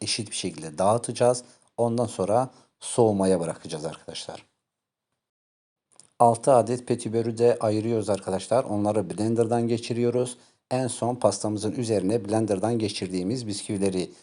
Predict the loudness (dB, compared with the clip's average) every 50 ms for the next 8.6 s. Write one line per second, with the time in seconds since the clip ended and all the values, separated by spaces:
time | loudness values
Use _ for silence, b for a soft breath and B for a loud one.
0 | B B B -6 -6 -6 -6 -6 -10 -8 -10 -10 -12 -16 b b b b b b
1 | b 0 2 2 2 4 4 6 6 8 8 8 8 6 4 2 -2 -2 -2 -4
2 | -10 b b b b b -4 -2 0 0 0 2 2 2 2 2 0 -2 2 4
3 | 4 4 2 0 0 2 2 2 0 -4 -14 _ _ _ -2 0 2 2 2 2
4 | 2 2 2 0 0 0 -2 -2 -2 -4 -4 0 0 2 2 2 0 0 0 2
5 | 4 4 4 4 2 -2 -2 -2 -4 -4 -2 0 0 0 0 -2 -6 B B B
6 | B B B B B B -2 2 4 4 4 4 2 0 0 0 0 2 2 4
7 | 2 2 2 2 0 0 -2 -2 -2 -2 -4 -2 -2 -2 -2 -2 -2 -4 -4 -4
8 | -2 -2 -2 0 0 0 0 0 -2 -4 -8 -12